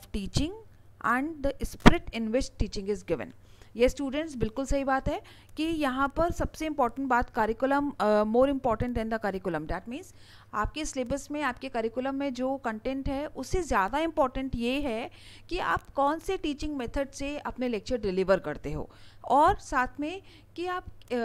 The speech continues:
the spirit in which you teach is, teaching is given, आप किस भावना के साथ अपनी टीचिंग को देते हैं। आपकी भावना as a teacher,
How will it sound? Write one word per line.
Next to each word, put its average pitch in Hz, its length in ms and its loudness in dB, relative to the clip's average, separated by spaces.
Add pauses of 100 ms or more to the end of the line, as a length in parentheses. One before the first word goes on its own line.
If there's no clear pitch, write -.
(140)
the 277 280 0
spirit 349 240 -4
in 294 220 0
which 277 220 -6
you 254 140 -6
teach 220 280 -2
is, 202 120 -14
teaching 214 400 0
is 185 100 -14
given, 147 220 -4 (120)
आप - 380 0
किस 311 180 -4
भावना 226 400 -2
के 262 120 -6
साथ 214 260 -2
अपनी 220 280 -6
टीचिंग 190 340 -4
को 190 120 -6
देते 165 320 -4
हैं। 151 200 -6 (400)
आपकी 196 280 -4
भावना 202 480 -2
as 196 100 -6
a 196 80 -2
teacher, 240 400 -4